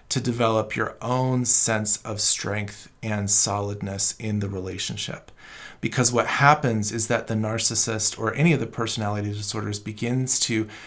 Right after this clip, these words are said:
cross over into your psyche, which is why you feel afraid or you feel confused, right? They're trying to, to press into you in that way. When you begin to establish stronger boundaries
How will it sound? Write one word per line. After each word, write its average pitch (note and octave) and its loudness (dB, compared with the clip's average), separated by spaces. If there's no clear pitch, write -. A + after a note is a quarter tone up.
cross - 6
over B2+ 4
into B2+ 2
your A2 2
psyche, A2+ 2
which G#2 -6
is A2 -2
why A2+ -2
you A#2 2
feel C3 0
afraid G#2 -2
or G2+ -6
you A#2 0
feel B2 -2
confused, A2 -4
right? A2+ 0
They're A#2 0
trying B2 2
to, G#2+ 0
to B2 0
press - 2
into C#3 4
you A#2 2
in A#2 0
that G#2+ 0
way. A2 2
When G#2+ 2
you A#2+ 4
begin D#3+ 4
to D#3 0
establish A2+ 2
stronger A#2 -2
boundaries A2 -2